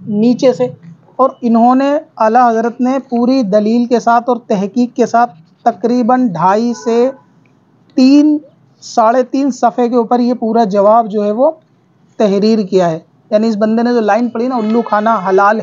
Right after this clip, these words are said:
है", इसका जवाब आला हज़रत ने साढ़े तीन पेज में दिखा, लिखा है और इस बंदे ने वो साढ़े तीन पेज पढ़े नहीं। और आला हज़रत ने उस जवाब में ये लिखा है कि उल्लू खाना जो है वो हराम है।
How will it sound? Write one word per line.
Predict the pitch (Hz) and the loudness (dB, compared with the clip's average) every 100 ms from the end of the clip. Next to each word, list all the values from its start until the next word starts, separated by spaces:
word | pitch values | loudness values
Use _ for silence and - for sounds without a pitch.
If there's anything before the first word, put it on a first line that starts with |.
| - | -6
है", | 208 - _ _ _ _ _ _ _ _ - | -10 -10 _ _ _ _ _ _ _ _ -4
इसका | 233 - 294 | -4 0 0
जवाब | 226 214 208 247 247 | 2 2 2 2 0
आला | 226 233 | 2 0
हज़रत | 220 214 214 | 0 -4 -4
ने | 254 320 - _ _ _ | -4 -4 -6 _ _ _
साढ़े | - - 240 247 269 | -20 -2 2 2 0
तीन | - 240 254 254 | -2 -4 0 0
पेज | 254 226 214 | 0 -2 -2
में | 233 196 | -4 -4
दिखा, | 185 202 - | -6 -8 -6
लिखा | 208 196 196 190 240 | -6 -2 -2 0 -2
है | 220 - _ _ _ 233 | -2 -8 _ _ _ -2
और | 233 | 0
इस | 196 | 0
बंदे | 214 214 | -2 -2
ने | 233 | -2
वो | 240 | -4
साढ़े | 226 202 214 | -2 0 0
तीन | 196 214 208 196 | -2 -6 -4 -2
पेज | 220 220 - - | 0 0 -4 -4
पढ़े | 185 185 | -2 -2
नहीं। | 175 170 - _ _ - | -4 -8 -14 _ _ -2
और | 214 | 0
आला | 214 240 | 2 2
हज़रत | 220 220 220 | 0 -4 -6
ने | 233 | -4
उस | 233 | -2
जवाब | 190 202 214 214 | -2 0 0 0
में | |
ये | 208 214 | -2 0
लिखा | 214 190 233 | -2 -2 -4
है | 233 | -2
कि | 240 | -2
उल्लू | 208 202 233 226 - | -4 -4 -4 -6 -6
खाना | 208 202 220 | -4 -2 -2
जो | 190 196 | 0 -2
है | |
वो | 214 220 214 | 0 -2 -2
हराम | 196 185 185 | -6 -4 -6
है। | 180 | -8